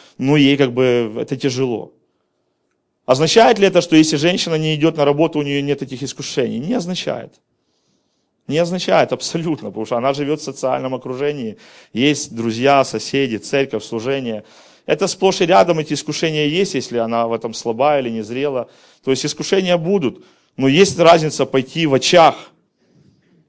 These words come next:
или остаться подали от этого очага. И я надеюсь, мне не нужно доказывать здесь, что это, что это совсем другая ситуация в плане искушений,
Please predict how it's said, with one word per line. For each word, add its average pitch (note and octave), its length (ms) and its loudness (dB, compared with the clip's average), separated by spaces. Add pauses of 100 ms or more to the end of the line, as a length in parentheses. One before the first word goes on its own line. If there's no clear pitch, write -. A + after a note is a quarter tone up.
или B2+ 140 2
остаться C#3 420 4
подали C#3+ 320 0
от B2 160 0
этого G#2 260 -10
очага. - 360 -14 (1200)
И A#2+ 80 -2
я C#3+ 360 6
надеюсь, B2+ 800 -4
мне B2+ 220 -6
не C3 60 -6
нужно A#2+ 260 -4
доказывать A2 480 -2
здесь, A2 200 -6
что A#2 140 -4
это, G#2+ 300 -4 (580)
что B2+ 120 -4
это B2 120 -2
совсем D3 320 -4
другая C3+ 320 4
ситуация B2+ 720 0
в - 140 -18
плане A#2+ 520 -2
искушений, B2 840 -6